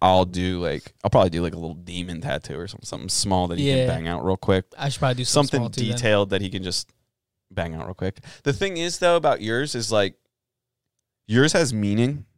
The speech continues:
Speaker 1: but you can get it done someplace.
Speaker 2: Yeah, yeah.
Speaker 1: So, like, I would almost get something, like, a little unique.
Speaker 2: Yeah, you're
Speaker 1: Just
Speaker 2: right.
Speaker 1: 'cause it's, like, to commemorate Evan's talent.
Speaker 2: Yep.
Speaker 1: 'Cause it's, like, we're having,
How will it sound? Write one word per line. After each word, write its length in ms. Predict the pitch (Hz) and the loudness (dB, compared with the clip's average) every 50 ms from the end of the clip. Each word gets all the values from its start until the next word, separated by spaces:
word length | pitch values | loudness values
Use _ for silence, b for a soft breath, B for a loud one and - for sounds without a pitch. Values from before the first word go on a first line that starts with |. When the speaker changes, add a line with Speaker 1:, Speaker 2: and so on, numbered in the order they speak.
| _ _ _ - | _ _ _ 4
Speaker 1:
but 120 | 120 120 | 4 4
you 140 | 117 120 131 | 6 4 2
can 140 | 131 135 113 101 | 2 0 -2 0
get 140 | 107 110 | 0 0
it 200 | 107 - - 95 | 0 -2 -4 -2
done 600 | 90 107 101 101 101 98 95 95 92 87 92 - _ _ _ _ _ - | 2 4 6 6 6 4 2 -2 -4 -8 -10 -12 _ _ _ _ _ -10
someplace. 920 | - - - 104 95 92 90 - - 73 60 57 - - - - - - - | -4 0 2 2 2 0 -2 -4 -4 -4 -4 -4 -4 -4 -4 -4 -4 -4 -2
Speaker 2:
Yeah, 320 | 247 311 311 160 120 110 127 | 2 2 4 4 2 0 -4
yeah. 280 | 170 254 247 143 113 - - | -6 -6 -6 -6 -6 -4 -2
Speaker 1:
So, 180 | - - 135 131 | 2 4 6 6
like, 140 | 131 127 - | 6 6 6
I 140 | - 123 | 6 6
would 160 | 135 143 143 139 | 6 6 6 6
almost 340 | 139 135 135 127 120 - | 4 4 2 2 0 0
get 160 | - 120 110 - | 0 -2 0 0
something, 320 | - 117 113 - 117 107 | -2 -2 0 0 0 0
like, 120 | 104 95 | 0 0
a 60 | 101 92 | 0 -2
little 340 | 98 113 123 110 110 104 | 0 0 0 2 2 0
unique. 560 | 95 92 92 92 90 92 101 117 135 151 - - | 0 -2 -6 -8 -6 -4 -2 -2 -2 -2 -4 -4
Speaker 2:
Yeah, 280 | 156 190 214 196 151 123 113 _ | 2 4 4 4 4 2 -2 _
you're 140 | - 147 156 170 | -4 0 2 4
Speaker 1:
Just 120 | 160 120 | 4 4
Speaker 2:
right. 40 | - | 4
Speaker 1:
'cause 120 | 143 117 | 2 0
it's, 120 | 123 107 - | 0 2 2
like, 280 | 120 110 - - - - | 2 2 0 -6 -10 -8
to 80 | - 113 | -6 -4
commemorate 640 | - 127 123 123 120 117 113 110 104 104 98 - - | 0 0 2 2 2 0 0 -2 -2 -4 -4 -2 4
Evan's 320 | 117 113 104 104 92 85 - | 4 4 4 4 -2 -6 -6
talent. 460 | - - - 98 92 85 76 - - _ - | -10 -8 -2 -2 0 0 -2 -4 -8 _ -4
Speaker 2:
Yep. 220 | 139 143 151 - - - | 0 0 0 0 -2 -2
Speaker 1:
'Cause 200 | - 143 139 127 | 2 2 4 4
it's, 140 | 143 135 - | 2 0 2
like, 140 | 147 135 120 | 2 2 4
we're 120 | 131 131 131 | 6 6 6
having, 460 | 139 139 143 135 135 131 123 117 | 8 6 6 4 2 0 -2 -4